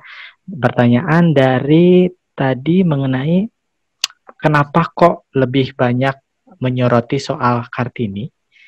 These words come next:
dibandingkan Lasminingrat begitu. Ini pertanyaan dari Rido Dwi Adi Nugroho, yang mana peranan awalnya sudah jelas lebih terlihat dari awal peranan Lasminingrat itu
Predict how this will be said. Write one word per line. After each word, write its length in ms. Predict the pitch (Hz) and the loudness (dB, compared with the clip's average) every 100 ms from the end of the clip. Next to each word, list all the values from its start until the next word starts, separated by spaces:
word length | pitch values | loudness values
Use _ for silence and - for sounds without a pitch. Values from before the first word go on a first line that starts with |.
| _ _ _ - | _ _ _ -6
dibandingkan 560 | 120 117 117 110 139 | -2 0 -2 -2 -6
Lasminingrat 720 | 139 127 139 135 139 139 123 | -4 -4 -4 -4 -4 -4 -6
begitu. 160 | 113 135 165 | -6 -2 -2
Ini 80 | 180 | 0
pertanyaan 400 | 170 151 170 151 | 0 2 2 2
dari 320 | 143 147 202 | 2 0 -2
Rido 320 | 147 135 139 | -2 0 0
Dwi 400 | 127 127 131 - - - | 0 0 0 -4 -14 -8
Adi 240 | 123 120 123 | -2 0 0
Nugroho, 320 | 123 127 120 | 0 0 2
yang 160 | 131 117 | 0 0
mana 160 | 143 | -2
peranan 480 | 156 135 123 123 131 | -2 -2 0 -4 -4
awalnya 400 | 123 123 120 147 | -2 0 -2 -4
sudah 240 | 160 127 | -6 -6
jelas 480 | 117 123 139 - - _ - - | -2 -2 -2 -4 -16 _ -20 -16
lebih 240 | - 120 127 | -6 -4 -2
terlihat 400 | 123 117 147 139 | -2 -2 -2 -2
dari 320 | 120 123 131 | -2 0 -2
awal 400 | 120 120 127 127 | -2 -2 -2 -4
peranan 400 | 127 120 131 131 | -4 -4 -4 -6
Lasminingrat 720 | 127 123 139 135 135 139 135 | -8 -10 -10 -8 -6 -6 -8
itu 240 | 143 185 | -8 -6